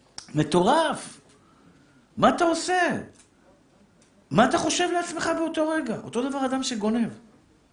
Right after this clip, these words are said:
אדם שעושה פולישטיק, אתה יודע, יש אנשים לא ישרים בגנטיקה שלהם? בעלי מקצוע,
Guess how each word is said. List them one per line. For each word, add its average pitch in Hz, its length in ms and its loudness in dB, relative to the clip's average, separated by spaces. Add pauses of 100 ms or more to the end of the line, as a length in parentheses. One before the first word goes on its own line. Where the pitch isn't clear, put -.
(1080)
אדם 214 240 4
שעושה 247 380 2
פולישטיק, 233 600 -2
אתה 147 100 -8
יודע, 208 140 0
יש 247 180 2
אנשים 214 380 0
לא 240 140 4
ישרים 226 420 0
בגנטיקה 175 600 0
שלהם? 247 420 0 (1300)
בעלי 131 300 4
מקצוע, 208 580 4